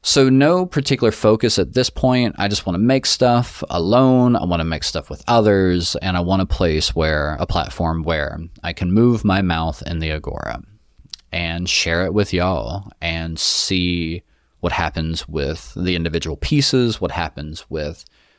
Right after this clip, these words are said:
the larger thing itself, the podcast itself, what happens with the call to self-expression, to art, what happens to me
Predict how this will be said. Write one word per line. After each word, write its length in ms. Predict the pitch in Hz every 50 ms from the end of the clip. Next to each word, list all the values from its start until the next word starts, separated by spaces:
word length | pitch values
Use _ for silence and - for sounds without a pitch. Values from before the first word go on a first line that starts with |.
| _ _
the 220 | 90 80 85 85
larger 500 | 80 82 80 80 80 - - 82 78 76
thing 280 | 71 - - 85 78 73
itself, 420 | 71 - - - 82 76 76 -
the 100 | - 73
podcast 720 | - - 73 76 73 - - 80 78 76 95 - - - -
itself, 640 | - - - - - 110 104 104 101 92 - - _ _ _ _ _ _ _ _ _ _ _ _ _ _ _
what 160 | - 92 92
happens 680 | - - 92 85 85 - - 85 82 80 80 - -
with 440 | - 82 78 71 69 - - _ - - _ _ _ _ _ _ _ _ _ _ _ _ _ _ _ _ _ _ _ _ _ _ _ _ _ _ _ _ _ - - - _ _
the 280 | - 104 92 85 95 87
call 520 | - - - - 98 92 90 87 92 92
to 140 | - - 101
self-expression, 840 | - - - 76 - - - - - 113 120 123 - - 156 156 139
to 120 | - - -
art, 560 | - 87 85 101 - - - - - - - - _ _ _ _ _ _ _ _ _
what 180 | 87 90 90 -
happens 560 | - - 90 87 - - 90 90 87 - -
to 380 | - - - 92 90 90 90
me 640 | 85 85 82 90 117 120 90 67 57 76 101 110 107